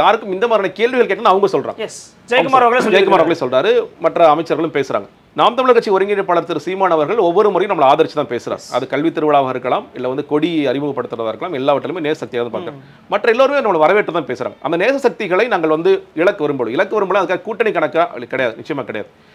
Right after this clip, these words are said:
Speaker 1: இன்னைக்கு ஒரு ஆன்டி எஸ்டாப்ளிஷ்மெண்ட் ஃபோர்ஸா இவங்க செட் ஆகும்போது நம்ம ஓகே, இவங்களை நேச சக்தியாக பார்க்கிறோம். ஆனா நம்மளுக்கு எதிர் சக்தியாக இவர்கள் இருவரும் இருப்பார்கள் அப்படிங்கிறது இயல்பாகவே நீங்கள் புரிந்து கொள்ளக்கூடிய செய்தியாகத்தான் இருக்கும்.
Speaker 2: அந்த மாதிரி இல்லைங்கிறீங்க நீங்க, எதிரா-, எதிர் சக்திகளா இல்லைன்றீங்க இவங்க எல்லாரையும்.
Speaker 1: இவங்க, ஆமா, எதிர்-,
Speaker 2: எதிர்க்கட்சிகள்.
Speaker 1: இன்னைக்கு, இன்னைக்கு
Speaker 2: ஓகே.
Speaker 1: சொல்லிட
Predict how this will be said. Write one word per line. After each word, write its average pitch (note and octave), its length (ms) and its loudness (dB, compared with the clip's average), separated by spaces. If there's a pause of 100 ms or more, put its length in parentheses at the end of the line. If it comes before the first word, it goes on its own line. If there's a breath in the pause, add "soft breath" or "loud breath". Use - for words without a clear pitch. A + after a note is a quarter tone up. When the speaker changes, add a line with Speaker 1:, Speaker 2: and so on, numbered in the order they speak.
(200 soft breath)
Speaker 1:
இன்னைக்கு A#3+ 280 -4
ஒரு F#3+ 120 2
ஆன்டி B3 240 0
எஸ்டாப்ளிஷ்மெண்ட் F3+ 600 -2
ஃபோர்ஸா E3+ 280 0
இவங்க D3 260 -4
செட் B2 180 -4
ஆகும்போது A2 320 -10 (120)
நம்ம E3 180 -4 (100)
ஓகே, C3 260 -6
இவங்களை D#3 220 -6
நேச D#3 140 -4
சக்தியாக A2+ 240 -8
பார்க்கிறோம். - 300 -12 (300 soft breath)
ஆனா F#3+ 160 0 (120)
நம்மளுக்கு D3+ 340 0
எதிர் C#4 200 -2
சக்தியாக F3+ 400 0
இவர்கள் D3+ 340 -2
இருவரும் F3 380 -2
இருப்பார்கள் B2+ 440 -2
அப்படிங்கிறது B2 400 -6 (400 soft breath)
இயல்பாகவே B3 500 0
நீங்கள் F3 220 -2
புரிந்து D#3+ 220 -2
கொள்ளக்கூடிய A#2+ 320 -6
செய்தியாகத்தான் A2 500 -10
இருக்கும். - 240 -20 (100)
Speaker 2:
அந்த F3 160 -6
மாதிரி G3+ 220 0
இல்லைங்கிறீங்க G#3 480 0
நீங்க, B2 180 -16 (180)
எதிரா-, F3 300 2
எதிர் G3+ 200 0
சக்திகளா G3 360 -2
இல்லைன்றீங்க F3 420 -6
இவங்க C#3 220 -4 (100)
எல்லாரையும். C#3 400 -8
Speaker 1:
இவங்க, D#4 180 0
ஆமா, D4 120 -10
எதிர்-, A#3+ 160 4
Speaker 2:
எதிர்க்கட்சிகள். C4+ 320 2
Speaker 1:
இன்னைக்கு, D4 260 0
இன்னைக்கு C4 200 0
Speaker 2:
ஓகே. A#3+ 60 2
Speaker 1:
சொல்லிட A#3 180 6